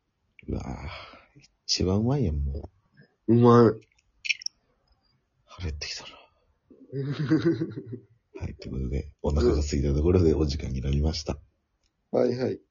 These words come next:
Speaker 1: はい、ということで、チンガラジオは毎週日曜、月曜、水曜、金曜とアップしてますので、ぜひぜひ聞いてあげてください。フォローもよろしくです。
Speaker 2: お願いします。
Speaker 1: はい。YouTubeチャンネル、追い風映像部、毎週水曜、土曜の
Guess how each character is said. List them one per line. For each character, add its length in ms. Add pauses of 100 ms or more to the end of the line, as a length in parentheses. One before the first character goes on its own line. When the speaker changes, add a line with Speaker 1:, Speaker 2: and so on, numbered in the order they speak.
(140)
Speaker 1:
は 80
い、 120
と 80
い 20
う 20
こ 80
と 100
で、 300
チ 160
ン 40
ガ 100
ラ 120
ジ 80
オ 60
は 60
毎 180
週 240
日 300
曜、 80
月 260
曜、 100
水 220
曜、 120
金 200
曜 100
と 140
ア 20
ッ 40
プ 140
し 60
て 100
ま 100
す 100
の 100
で、 140
ぜ 160
ひ 140
ぜ 100
ひ 340
聞 180
い 40
て 100
あ 60
げ 100
て 100
く 80
だ 100
さ 120
い。 80
フ 140
ォ 20
ロ 120
ー 20
も 100
よ 60
ろ 100
し 80
く 140
で 120
す。 140 (1040)
Speaker 2:
お 80
願 240
い 40
し 100
ま 580
す。 180
Speaker 1:
は 60
い。 60 (260)
YouTube 720
チ 120
ャ 40
ン 40
ネ 120
ル、 160
追 80
い 60
風 260
映 120
像 200
部、 220
毎 260
週 320
水 380
曜、 200
土 140
曜 200
の 240